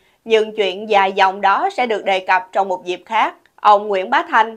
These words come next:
nay đã qua đời. Tôi hoàn toàn không có ân oán gì với ông. Nhưng nếu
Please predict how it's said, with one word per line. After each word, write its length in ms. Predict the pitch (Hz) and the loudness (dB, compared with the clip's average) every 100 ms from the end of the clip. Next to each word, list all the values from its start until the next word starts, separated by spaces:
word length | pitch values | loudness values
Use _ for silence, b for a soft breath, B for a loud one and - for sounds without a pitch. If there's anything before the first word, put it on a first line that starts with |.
| - | -8
nay 260 | 208 202 | -4 -2
đã 140 | 208 190 | 0 2
qua 220 | 226 208 | 4 4
đời. 280 | 190 175 180 b b - | 2 0 -2 b b 2
Tôi 220 | 202 196 | 4 4
hoàn 280 | 214 190 185 | 0 -4 2
toàn 260 | 185 180 | 2 2
không 240 | 185 233 220 | 0 0 2
có 100 | 262 | 2
ân 200 | 226 208 | 2 2
oán 300 | 180 233 359 | 2 2 -2
gì 160 | 240 | -2
với 160 | 185 226 | 0 0
ông. 240 | 220 208 208 _ - | 2 2 0 _ -6
Nhưng 280 | 214 202 | -4 -2
nếu 280 | 202 208 330 | 0 0 0